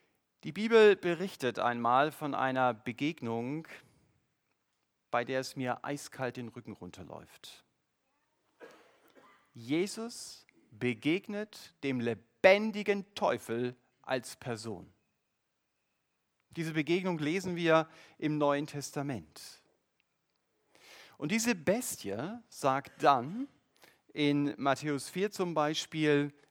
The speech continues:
"Mir gehören die Reiche der Welt und ich gebe sie dir, wenn du niederfällst und mich anbetest." Jesus widerspricht ihm nicht im Blick auf die Reiche.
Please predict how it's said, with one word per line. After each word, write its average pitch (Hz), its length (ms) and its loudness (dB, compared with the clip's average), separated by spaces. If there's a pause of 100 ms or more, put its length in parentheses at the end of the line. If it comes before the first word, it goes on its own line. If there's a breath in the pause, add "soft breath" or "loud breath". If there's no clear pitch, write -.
"Mir 269 800 10
gehören 240 920 6
die 123 200 -4
Reiche 220 840 10
der 175 320 8
Welt 143 540 4 (320 soft breath)
und 170 220 2
ich - 240 -2
gebe 302 360 10
sie 214 200 8
dir, 143 420 6 (560)
wenn 147 220 4
du 135 160 2
niederfällst 208 1300 10 (420)
und 143 180 -2
mich 139 140 -4
anbetest." - 800 -8 (1900 loud breath)
Jesus 180 340 -4
widerspricht 226 640 -8
ihm 117 220 -4
nicht 175 240 -4
im 151 100 -4
Blick 156 220 -6
auf - 140 -2
die 127 100 -8
Reiche. 151 400 -6